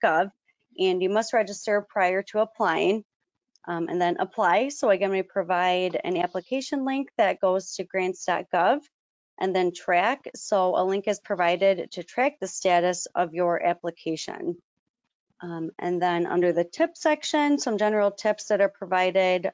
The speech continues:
um, include obtain and include a data universal number system number or duns.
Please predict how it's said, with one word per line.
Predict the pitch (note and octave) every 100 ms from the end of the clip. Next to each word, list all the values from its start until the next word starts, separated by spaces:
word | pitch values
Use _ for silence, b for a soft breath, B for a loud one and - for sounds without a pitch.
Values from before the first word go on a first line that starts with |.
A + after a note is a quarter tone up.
| -
um, | E3+ E3 E3+
include | - E3+ - F3+ F3+ F3+ F3 _ _ _
obtain | - F3+ - G#3 G3+ G3+
and | G3+
include | F#3+ - G3+ F#3+ G3
a | - F3+ F3 E3+ E3 E3 - -
data | F3+ F3 F#3
universal | F3+ F#3+ F3 F3+ F#3 - F#3
number | F3+ F#3 G3 G#3
system | - G#3+ - - A3
number | A3 A3+ A#3 A#3+
or | - F3
duns. | D#3+ F3+ E3 G#3 C#4+ -